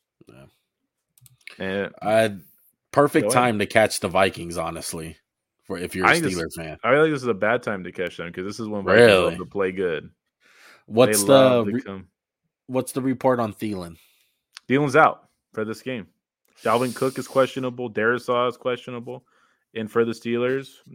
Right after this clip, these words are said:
Speaker 2: the usual suspects are hurt. No one else really got hurt last week.
Speaker 1: No.
Speaker 2: Man, J-, T J Watt might win this game by himself.
Speaker 1: Yeah. I mean, th-, the Steelers' defense, man, that's,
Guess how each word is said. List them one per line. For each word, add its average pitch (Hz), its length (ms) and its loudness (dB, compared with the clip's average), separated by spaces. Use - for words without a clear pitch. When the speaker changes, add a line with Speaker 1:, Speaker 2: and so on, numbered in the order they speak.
Speaker 2:
the 107 180 -2
usual 120 440 -4
suspects - 500 -6
are 87 200 -8
hurt. 85 320 -10
No 104 120 -6
one 107 160 -4
else 104 300 -8
really 104 220 -2
got 98 180 0
hurt 110 140 -4
last 90 240 -6
week. - 160 -16
Speaker 1:
No. - 220 -20
Speaker 2:
Man, 98 440 -2
J-, - 100 -20
T 143 180 -6
J 135 160 -2
Watt 95 220 0
might 82 120 -6
win 87 140 -8
this 82 140 -14
game 87 160 -12
by 82 120 -6
himself. 80 580 -10
Speaker 1:
Yeah. 92 340 -8
I 127 120 0
mean, 143 260 2
th-, 117 100 -8
the 127 120 -6
Steelers' 170 560 0
defense, 104 560 -6
man, 95 280 -8
that's, - 440 -4